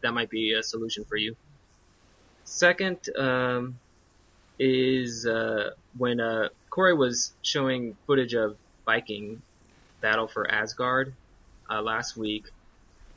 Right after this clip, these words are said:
I was floored with how similar the graphics look to, uh, Kingdoms of Amalur, and, uh, everything from, like, the text box when you're speaking to people to the minimap and the buttons. So, uh,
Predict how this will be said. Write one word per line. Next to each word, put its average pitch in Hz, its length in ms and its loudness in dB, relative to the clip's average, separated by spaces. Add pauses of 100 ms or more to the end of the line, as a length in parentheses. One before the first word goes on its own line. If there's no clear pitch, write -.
I 123 140 4
was 120 220 0
floored 131 400 2
with 113 160 -2
how 117 300 0
similar 120 600 0 (160)
the 110 200 -8
graphics 110 840 -4 (560)
look 113 360 -2
to, 107 340 -4 (260)
uh, 104 160 -6
Kingdoms 113 440 -4
of 101 100 -6
Amalur, 107 540 -6 (260)
and, 110 280 -4
uh, 107 360 -4 (720)
everything 135 440 2
from, 120 180 -2
like, 113 200 -2
the 98 140 -2
text - 420 -4
box 131 400 0
when 110 120 -4
you're 104 100 -4
speaking 120 380 -6
to 123 80 -2
people 131 400 -4
to 123 140 -8
the 98 100 -12
minimap 120 640 -2
and 107 120 -6
the 110 60 -6
buttons. 139 640 -6 (340)
So, 123 320 4
uh, - 40 0